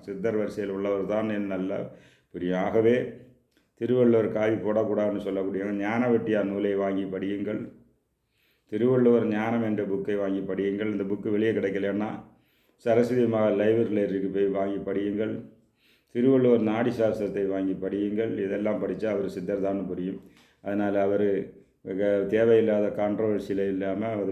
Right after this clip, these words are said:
படித்து முன்னேறதுக்கு பயனடைந்து, திருவள்ளுவருக்கு கோவில் தான் கட்டணும், வெறும் அசுர சிலையை வச்சா போதாது, வள்ளுவர் கோட்டம் வச்சா போதாது, அதுக்குள்ள வள்ளுவர் சிலையை வச்சு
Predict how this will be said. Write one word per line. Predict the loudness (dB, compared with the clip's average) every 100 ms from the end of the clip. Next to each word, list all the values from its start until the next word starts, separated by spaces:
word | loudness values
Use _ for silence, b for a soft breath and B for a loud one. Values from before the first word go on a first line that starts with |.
| -4
படித்து | -2 -2 -2
முன்னேறதுக்கு | -2 0 0 0 0 -2 -2 -2
பயனடைந்து, | -2 -2 -2 -2 -2 0 0 -2 B B B -2
திருவள்ளுவருக்கு | 4 6 6 6 4 4 0 0
கோவில் | 2 4 4 4
தான் | 2 2
கட்டணும், | 0 -2 -2 0
வெறும் | 2 2 2
அசுர | 0 2 2
சிலையை | 4 4 4 4
வச்சா | 0 -4 -4
போதாது, | -4 -4 -6 -8 -14 -20 _ _ _ _ -4
வள்ளுவர் | 2 6 4 2 2
கோட்டம் | 2 2 2
வச்சா | 2 0 0
போதாது, | 0 0 2 2
அதுக்குள்ள | 2 2 2 2 2 2 -4 -6
வள்ளுவர் | -2 0 2 2
சிலையை | 2 2 2
வச்சு | 0